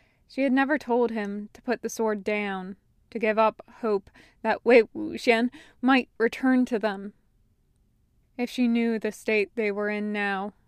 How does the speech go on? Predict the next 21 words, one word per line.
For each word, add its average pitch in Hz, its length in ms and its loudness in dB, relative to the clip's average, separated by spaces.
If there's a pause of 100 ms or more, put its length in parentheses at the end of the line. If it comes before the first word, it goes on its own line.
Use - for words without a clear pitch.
(140)
she'd 208 380 -6
probably 202 520 -2
be 214 200 -6
disappointed. 208 840 -6 (760)
But 233 140 0
the 226 80 -2
very 233 380 6
reason 208 760 -4
she - 300 -4
isn't 233 360 0 (100)
there 202 360 0
to 202 120 -8
scold 208 420 -4
them 202 220 -4
is 202 180 -2
the 220 100 0
very 220 400 2
reason, 208 600 -2 (240)
the 233 160 4
very 262 640 4 (200)
reason 220 920 6